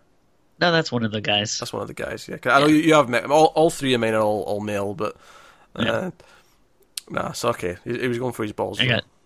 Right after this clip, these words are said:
Speaker 1: yeah, I got the one girl cat, Damien, and then, uh, the other two are boys.
Speaker 2: Yeah, th-, yeah, you have, <laughs> yeah, you, you give it a boy's name just to make things confusing, but yeah,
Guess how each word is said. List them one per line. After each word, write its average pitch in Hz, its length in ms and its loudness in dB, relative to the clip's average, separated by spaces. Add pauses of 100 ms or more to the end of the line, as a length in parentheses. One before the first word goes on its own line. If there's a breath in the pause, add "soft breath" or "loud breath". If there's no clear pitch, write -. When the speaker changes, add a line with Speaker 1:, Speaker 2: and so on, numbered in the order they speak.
(340)
Speaker 1:
yeah, 98 280 0
I 117 120 0
got 120 120 0
the 123 60 -4
one 147 220 0
girl 139 240 2
cat, 113 380 -4
Damien, 113 560 2
and 104 180 -6
then, 104 200 -8
uh, 98 260 -4 (160)
the 110 160 -2
other 101 160 -4
two 101 240 -4
are 101 340 -4 (260)
boys. - 400 -4 (520 soft breath)
Speaker 2:
Yeah, 104 260 -8 (180)
th-, 123 140 -4
yeah, 117 220 2
you 113 180 -2
have, 131 420 2 (180)
<laughs> - 220 -20
yeah, 127 140 6
you, 143 140 4
you 175 320 4
give 202 160 10
it 170 80 8
a 147 40 8
boy's 139 380 10
name 120 200 4
just 139 200 2
to 135 40 2
make 127 240 2
things 123 240 4
confusing, 117 560 2
but 117 140 0
yeah, 113 300 4